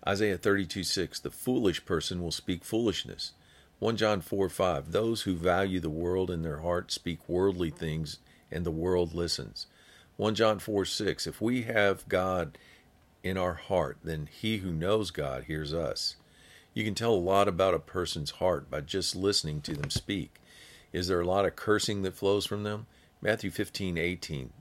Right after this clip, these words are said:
"Those things which come out of the mouth come from the heart and defile a man." Luke six forty-five, "A good man out of the good treasure of his heart brings forth good, and an evil man out of the evil treasure of his heart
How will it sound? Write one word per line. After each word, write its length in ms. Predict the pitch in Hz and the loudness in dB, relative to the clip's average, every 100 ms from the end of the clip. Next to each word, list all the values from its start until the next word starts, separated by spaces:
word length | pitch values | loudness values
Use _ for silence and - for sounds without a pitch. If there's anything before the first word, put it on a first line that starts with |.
| - | -2
"Those 260 | 110 123 - | 0 2 0
things 280 | 113 107 | -2 -2
which 240 | 85 80 - | -2 -4 -4
come 180 | 90 85 | -4 -2
out 200 | 95 101 | 0 0
of 100 | 90 | 0
the 80 | |
mouth 500 | 82 78 76 78 - - - - _ | -2 -2 -2 -4 -8 -20 -20 -20 _
come 220 | - 107 107 | -2 -2 0
from 200 | 101 85 | -2 -4
the 80 | |
heart 360 | 76 85 78 - - | -4 -2 -2 -2 -6
and 140 | 82 | -6
defile 420 | 78 - 92 98 | -6 0 2 2
a 60 | 78 | 0
man." 300 | 69 62 50 _ _ - - - - | -4 -8 -10 _ _ -20 -20 -16 -2
Luke 240 | 123 107 | -2 0
six 320 | - 107 - | 0 0 -2
forty-five, 720 | - 95 85 - 90 78 62 - - | -2 0 0 2 2 2 -2 -10 -10
"A 40 | 87 | -4
good 220 | 82 123 | 0 2
man 300 | 101 92 87 | 2 0 0
out 140 | 87 | -2
of 80 | 85 | -2
the 60 | 80 | -2
good 240 | 78 101 | 0 0
treasure 480 | 92 98 95 82 82 | 0 2 2 2 -2
of 100 | 82 | -4
his 160 | 73 - | -6 0
heart 380 | 92 80 - - | 2 2 -2 -6
brings 220 | 95 95 | -6 -4
forth 360 | - 90 82 - | -2 -2 -2 0
good, 380 | 101 101 73 - - - - - | 4 4 2 -6 -20 -20 -18 -6
and 140 | 92 | -2
an 80 | 98 | 0
evil 240 | 123 107 | 0 0
man 260 | 90 85 82 | -2 -2 0
out 180 | 85 85 | -2 -2
of 40 | |
the 180 | 80 85 | -4 -4
evil 220 | 113 104 | -4 -4
treasure 360 | - 95 82 76 | -2 0 0 -4
of 40 | |
his 240 | 78 104 - | -6 -6 -4
heart 320 | 73 71 | -4 -4